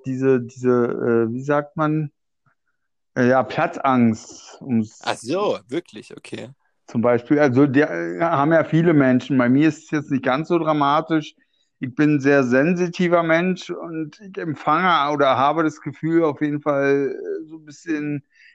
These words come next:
Speaker 1: die Energien der anderen Menschen wahrnehmen zu können. Und teilweise, wenn man zum Beispiel im großen Einkaufszentrum ist und dann sind da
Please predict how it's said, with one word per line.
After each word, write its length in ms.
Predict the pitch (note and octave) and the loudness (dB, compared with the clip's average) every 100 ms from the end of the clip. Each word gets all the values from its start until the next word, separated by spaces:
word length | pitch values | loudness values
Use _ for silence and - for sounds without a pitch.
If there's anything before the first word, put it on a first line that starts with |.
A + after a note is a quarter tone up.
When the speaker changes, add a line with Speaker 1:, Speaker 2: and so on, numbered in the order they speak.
| - | -2
Speaker 1:
die 100 | D3+ | 0
Energien 880 | E3 D#3 B2+ B2+ E3 F#3 F3 E3 C#3+ | 2 2 2 0 2 4 4 2 2
der 200 | C#3 C3 | 0 0
anderen 300 | D#3 E3 D#3 | -4 0 2
Menschen 400 | C#3+ F3 - C#3 | 2 0 -2 0
wahrnehmen 600 | A#2+ B2+ D#3+ E3+ E3 E3 | 2 2 0 -2 -4 -6
zu 160 | - D3+ | -8 -12
können. 520 | - D3+ D#3+ D#3+ D#3+ | 0 0 0 -6 -8
Und 200 | D3+ C#3+ | -8 -4
teilweise, 800 | D3 C#3+ D#3 D3 C#3+ C#3+ D3 C#3 _ _ _ _ - | 0 0 2 4 4 4 2 2 _ _ _ _ -2
wenn 120 | B2+ | 0
man 180 | C#3 C3+ | 2 2
zum 140 | C3 | 4
Beispiel 280 | C3+ C3+ D#3+ | 2 4 2
im 120 | C3+ | 4
großen 300 | B2+ C#3+ E3+ | 2 0 2
Einkaufszentrum 1080 | C3+ C#3 C#3 D#3+ C#3 - D3 D#3 D#3+ D#3 E3+ | 0 2 2 2 0 -2 0 0 2 0 2
ist 540 | E3+ D#3 - - - | 2 2 0 -14 -6
und 180 | F#3 D#3+ | 0 2
dann 220 | D#3 D3+ | 4 4
sind 160 | D3 D#3+ | 4 2
da 320 | D3+ D3 C3+ | 2 2 -2